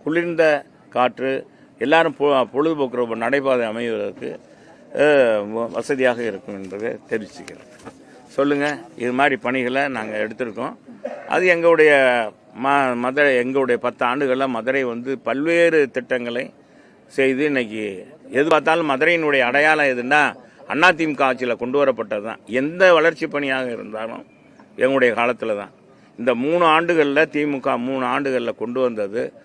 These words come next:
ஜல்லிக்கட்டு மைதானம், கலைஞர் நூலகம். இதை தவிர ஒண்ணுமே இதுக்கு செய்யவே இல்லை.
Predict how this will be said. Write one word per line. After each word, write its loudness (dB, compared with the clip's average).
ஜல்லிக்கட்டு 4
மைதானம், -2
கலைஞர் 2
நூலகம். -4
இதை 0
தவிர 4
ஒண்ணுமே -2
இதுக்கு -6
செய்யவே 0
இல்லை. -6